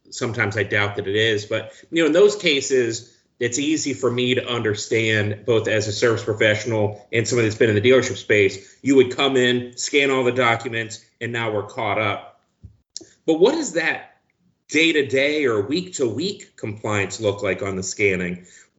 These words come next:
Uh, obviously, this example that you used, you had a heavy hand. You were, you were in there, parachute in, you take care of it, you leave.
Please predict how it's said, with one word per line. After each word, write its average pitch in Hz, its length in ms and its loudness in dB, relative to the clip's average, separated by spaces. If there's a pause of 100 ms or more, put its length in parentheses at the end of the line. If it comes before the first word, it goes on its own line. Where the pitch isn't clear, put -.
(100)
Uh, 113 60 -4
obviously, 151 580 2
this 120 200 0
example 131 420 0
that 113 100 0
you 110 120 -2
used, 127 460 0
you 117 80 -4
had 113 160 0
a 101 60 2
heavy 131 380 -2
hand. 127 560 -4 (500)
You 123 200 0
were, 104 300 2
you 120 160 0
were 110 140 0
in 131 200 4
there, 127 300 2
parachute 131 460 0
in, 120 180 2
you 113 60 -2
take 127 320 -2
care 123 180 2
of 120 100 0
it, 127 120 0
you 110 120 -6
leave. 120 400 -4